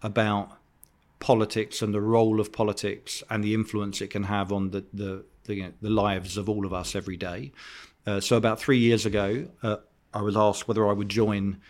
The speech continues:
as a non-exec for U K government, uh, aligned to that department. And because, um, of the, my interest in equity and the process of levelling up, um, that was a,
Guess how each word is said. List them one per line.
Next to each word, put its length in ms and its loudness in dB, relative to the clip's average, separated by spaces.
as 120 -4
a 40 0
non-exec 460 0
for 100 -8
U 140 -2
K 140 -4
government, 440 -6
uh, 340 -8
aligned 340 0
to 80 -10
that 160 -6
department. 640 -6
And 160 -2
because, 420 2
um, 360 4
of 200 -6
the, 340 -2
my 180 2
interest 320 0
in 80 0
equity 580 -2
and 120 -2
the 60 -2
process 380 0
of 120 -4
levelling 320 -2
up, 220 -6
um, 360 0
that 200 2
was 220 0
a, 260 0